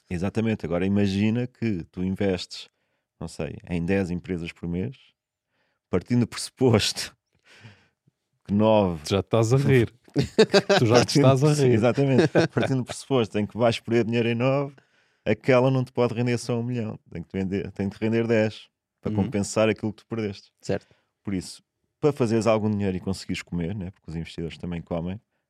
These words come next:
Speaker 1: nomeadamente <laughs> bifes da
Speaker 3: Bitoques.
Speaker 1: frigideira, bitoques, hum, tens que ter, tens de ter lucro, né? Ou seja, não é, às vezes falamos que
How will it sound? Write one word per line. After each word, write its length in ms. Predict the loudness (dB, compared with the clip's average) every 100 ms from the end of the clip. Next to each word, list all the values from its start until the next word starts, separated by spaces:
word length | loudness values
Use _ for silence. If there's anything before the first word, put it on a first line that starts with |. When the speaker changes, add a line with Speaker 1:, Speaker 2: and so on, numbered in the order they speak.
| _ _ -10
Speaker 1:
nomeadamente 760 | -8 -6 -6 -6 -6 -10 -18 _ _
<laughs> 280 | -14 -12 -8
bifes 200 | -2 0
da 60 | 0
Speaker 3:
Bitoques. 160 | -2
Speaker 1:
frigideira, 440 | -2 -2 0 -2 -2
bitoques, 460 | -6 -4 -6 -8 _ _ _ _ _ _ -8 -4 -2
hum, 340 | -4 -8 -12 -14 _ _ _ _
tens 180 | -8 -6
que 140 | -4
ter, 120 | -6 -10 _
tens 140 | -6 -4
de 60 |
ter 60 | -4
lucro, 280 | -4 -6 _ _
né? 200 | -12 -10
Ou 80 | -12
seja, 240 | -12 -10 -6
não 180 | -4
é, 320 | -2 -2 -4 -8
às 100 | -6
vezes 160 | -6 -4
falamos 400 | -2 0 0 -4
que 140 | -4